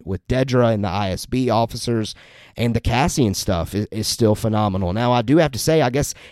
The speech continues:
if I had a critique of this one episode, it's the fact that the Cassian Andor scenes are probably, for me, the weakest part of this episode. But I'm not saying that those scenes were weak.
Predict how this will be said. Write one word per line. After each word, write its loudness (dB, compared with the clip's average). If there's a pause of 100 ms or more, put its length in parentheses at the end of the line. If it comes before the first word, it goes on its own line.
if 0
I 4
had 2
a 4
critique -4
of -2
this -2
one 0
episode, 4 (260)
it's -4
the -4
fact 0
that -2 (400)
the 0
Cassian 4
Andor 2
scenes -2 (240)
are -2
probably, 2
for -2
me, 0
the 0
weakest -4
part 2
of -2
this -4
episode. 4 (380)
But 2
I'm 2
not 2
saying 2
that -2
those 0
scenes 0
were -2
weak. 0